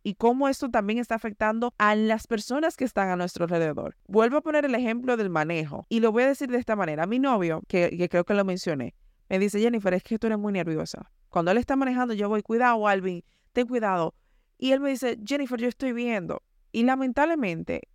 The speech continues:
aun inconscientemente, está afectando en mi relación, está afectando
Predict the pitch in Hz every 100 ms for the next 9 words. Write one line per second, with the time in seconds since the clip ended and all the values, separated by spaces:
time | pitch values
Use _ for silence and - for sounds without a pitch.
0 | _ - 220 233 240 240 254 247 330 381
1 | 339 208 170 180 - 269 381 285 - 190
2 | 185 160 156 165 151 151 165 151 151 -
3 | 185 226 - - 185 208 254 320